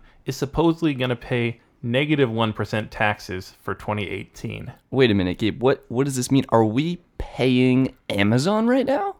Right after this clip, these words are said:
Speaker 1: Well, I know Amazon's been in the news a lot. They just recently, uh, decided not to actually build a new headquarters in New York City.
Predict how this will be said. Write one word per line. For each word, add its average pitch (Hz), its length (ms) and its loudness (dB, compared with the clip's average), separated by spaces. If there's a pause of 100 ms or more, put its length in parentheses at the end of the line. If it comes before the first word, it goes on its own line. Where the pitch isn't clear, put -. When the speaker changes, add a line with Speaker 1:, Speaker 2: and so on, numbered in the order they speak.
Speaker 1:
Well, 147 100 6
I 156 100 6
know 170 160 6
Amazon's 185 460 4
been 131 200 4
in 135 100 4
the 120 80 2
news 113 420 2
a 113 60 2
lot. 107 340 4
They 107 120 0
just 123 320 -4
recently, 117 640 -4 (260)
uh, 107 320 -2 (200)
decided 117 420 0
not 127 340 2
to 113 120 -4
actually 107 460 -4
build 107 320 -2
a 104 40 -4
new 104 180 -4
headquarters 107 600 -4
in 104 140 -6
New 101 80 -4
York 101 240 -4
City. 143 480 -2